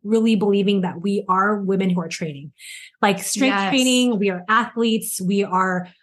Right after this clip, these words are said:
Speaker 1: women who are not only just exercising, right, because of whatever reason is driving us there, but we are training. Like, we are females training. And I think that even if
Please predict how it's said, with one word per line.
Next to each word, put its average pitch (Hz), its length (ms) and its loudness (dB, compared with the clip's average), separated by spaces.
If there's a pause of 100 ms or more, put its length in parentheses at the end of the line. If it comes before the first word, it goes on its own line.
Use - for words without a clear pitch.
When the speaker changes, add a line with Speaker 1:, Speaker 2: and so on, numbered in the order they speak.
(260)
Speaker 1:
women 240 460 4
who 214 280 -2
are 185 280 -2
not 254 220 2
only 262 180 2
just 240 220 -2 (200)
exercising, 196 840 0
right, 202 280 2
because 208 300 0
of 180 140 2
whatever 196 360 2
reason 190 340 2
is 185 220 0
driving 196 320 2
us 175 120 -2
there, 185 120 -2
but 180 100 -2
we 208 200 2
are 285 160 2
training. 226 560 -2 (360)
Like, 202 120 0
we 220 160 2
are 220 300 2
females 262 680 0 (120)
training. 160 500 0
And 202 100 0
I 214 80 2
think 226 300 0
that 208 180 0
even 277 260 2
if 285 140 0